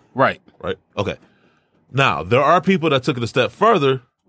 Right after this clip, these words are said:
Speaker 2: where it's saying, "Okay, hold multiple pairs
Speaker 1: Right.
Speaker 2: so that they can resell."
Speaker 1: Right.
Speaker 2: And that's essentially what's going on now. Now, most people, most resellers go in there and buy half the stock or,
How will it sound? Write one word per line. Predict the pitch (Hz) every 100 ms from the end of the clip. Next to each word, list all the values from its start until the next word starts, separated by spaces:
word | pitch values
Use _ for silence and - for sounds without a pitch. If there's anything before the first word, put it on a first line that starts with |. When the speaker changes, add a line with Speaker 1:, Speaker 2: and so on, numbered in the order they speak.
| 101
Speaker 2:
where | 110
it's | 107 -
saying, | 120 110 107 -
"Okay, | 113 113 104 98 95 _ _ _ _ _ _ -
hold | - 123 117 98
multiple | 110 170 165 120 101
pairs | 98 71 50 - _ _ _ _ _ _ _ _ _ _ _ _ _
Speaker 1:
Right. | 156 113
Speaker 2:
so | 110
that | 107
they | 107
can | 98 95
resell." | 156 143 90 - - _ -
Speaker 1:
Right. | 302 95 - _ _ _ _ _ -
Speaker 2:
And | 123 110
that's | 110 107
essentially | 101 117 104 110
what's | 101 98
going | 104 95
on | 98
now. | 135 107
Now, | 107 113
most | 110 123 117
people, | 113 98 98 - _
most | 117 131 107
resellers | 135 117 101 95
go | 98 104
in | 98
there |
and | 90
buy | 90 87 -
half | 107 107
the | -
stock | - 104 104 -
or, | 92